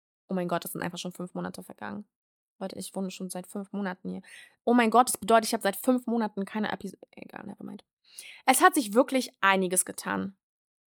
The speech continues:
Natürlich fehlt mir die ein oder andere Freundin, mit der ich auch mal abends weggehen kann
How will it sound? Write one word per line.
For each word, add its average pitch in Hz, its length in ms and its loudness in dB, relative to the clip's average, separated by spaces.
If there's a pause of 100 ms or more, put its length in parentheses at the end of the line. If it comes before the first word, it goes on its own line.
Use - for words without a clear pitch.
(160)
Natürlich 226 320 -2
fehlt 226 200 -6
mir 196 80 0
die 185 120 -2
ein 185 220 0
oder 185 160 0
andere 190 200 -4
Freundin, 190 360 -2 (420)
mit 190 120 -8
der 196 60 -2
ich 185 120 -6
auch 190 60 0
mal 175 200 -2
abends 185 320 2
weggehen 185 280 -2
kann 185 260 -4